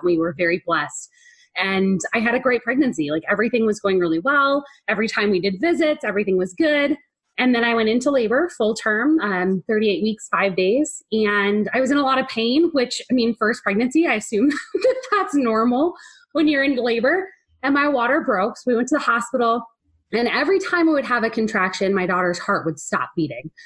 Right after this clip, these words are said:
And so that was a bit concerning. <laughs> They decided to rush us for an emergency C-section.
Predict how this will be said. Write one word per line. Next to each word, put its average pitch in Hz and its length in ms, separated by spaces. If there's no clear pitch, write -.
And 262 180
so 294 120
that 339 180
was 359 120
a 311 40
bit 339 140
concerning. 311 600
<laughs> - 480
They 330 300
decided 320 560
to 302 100
rush 247 280
us 277 180
for 254 100
an 254 80
emergency 247 580
C-section. 220 760